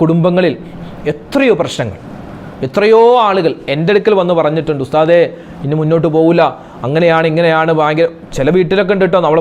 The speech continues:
പറയുന്നത് പോലെയല്ല, ഭയങ്കര പ്രശ്നമായിരിക്കും. ഈ ഭർത്താവിൻ്റെ ഉമ്മയും ഭാര്യയും തമ്മിൽ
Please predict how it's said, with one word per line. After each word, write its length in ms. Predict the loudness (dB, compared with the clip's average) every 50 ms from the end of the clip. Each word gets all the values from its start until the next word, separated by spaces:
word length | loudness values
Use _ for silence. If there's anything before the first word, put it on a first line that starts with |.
| 0 0
പറയുന്നത് 360 | 0 0 0 0 2 2 2 2
പോലെയല്ല, 240 | 4 4 2 2 0 -2
ഭയങ്കര 420 | -4 -6 -6 -4 -4 -2 0 0 0 0
പ്രശ്നമായിരിക്കും. 580 | 0 -2 -2 0 0 0 0 -2 -4 -8 -12 -14 -16 -18 -18 -18 -18 -14 -8 -2 0 2
ഈ 20 | 2 4 4 2 2 0 0 0
ഭർത്താവിൻ്റെ 640 | -2 -2 0 0 2 2 2 2 0 0 2 2 2 2 2
ഉമ്മയും 360 | 0 0 2 2 2 0 -2 -4 -8 -12 -18 -18 -14 -10 -6 -4
ഭാര്യയും 420 | -2 0 2 2 4 4 2 2 2 0
തമ്മിൽ 180 | 0 0 0